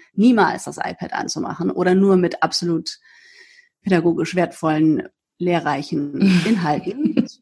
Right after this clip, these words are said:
Speaker 1: Ähm, und
Speaker 2: Die es ja
Speaker 1: insofern
Speaker 2: gibt,
Speaker 1: glaube ich,
Speaker 2: ne? So viel muss man ja sagen. Es
Speaker 1: gibt
Speaker 2: gibt ja
Speaker 1: auch,
Speaker 2: durch-
Speaker 1: genau, absolut. Also ich meine, ich glaube auch, genau, in Sachen Medienkonsum sind wir alle. Also da weiß ich jetzt, genau, was unsere Glaubenssätze zu Medien betrifft, habe ich noch nicht so lange drüber nachgedacht,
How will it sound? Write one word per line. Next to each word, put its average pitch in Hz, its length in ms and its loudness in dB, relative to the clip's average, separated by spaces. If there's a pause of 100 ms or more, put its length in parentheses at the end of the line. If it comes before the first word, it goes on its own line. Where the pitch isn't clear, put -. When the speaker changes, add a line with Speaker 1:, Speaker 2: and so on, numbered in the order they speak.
(160)
Speaker 1:
Ähm, 185 640 0 (880)
und 262 400 0 (640)
Speaker 2:
Die 196 80 0
es 202 80 2
ja 285 60 2
Speaker 1:
insofern 240 80 2
Speaker 2:
gibt, 240 100 4
Speaker 1:
glaube 202 220 0
ich, - 220 -8
Speaker 2:
ne? 180 240 -2
So 208 100 -6
viel 214 160 -4
muss 226 140 -4
man 233 120 -2
ja 247 80 -2
sagen. 233 200 -2
Es 180 140 -6
Speaker 1:
gibt 254 140 -4
Speaker 2:
gibt 185 120 4
ja 208 120 6
Speaker 1:
auch, 277 140 6
Speaker 2:
durch- - 100 -10
Speaker 1:
genau, 226 240 2
absolut. 208 560 0
Also 180 180 -2
ich 190 80 -6
meine, 190 140 0
ich 190 60 -6
glaube 190 240 2
auch, - 100 -8
genau, - 220 -6
in 170 80 -6
Sachen 185 240 -2
Medienkonsum 180 720 0
sind 175 180 2
wir - 160 -2
alle. 185 180 0
Also 165 140 -4
da 175 140 -6
weiß 175 160 -4
ich 175 100 -6
jetzt, - 140 -20
genau, 160 200 -4
was 185 160 0
unsere 190 140 -2
Glaubenssätze 196 580 -2
zu - 120 -6
Medien 202 280 0
betrifft, 180 380 -4 (460)
habe 180 140 -2
ich 175 60 0
noch 180 60 2
nicht 185 160 0
so 190 40 -4
lange 185 220 0
drüber 180 160 -2
nachgedacht, 202 460 2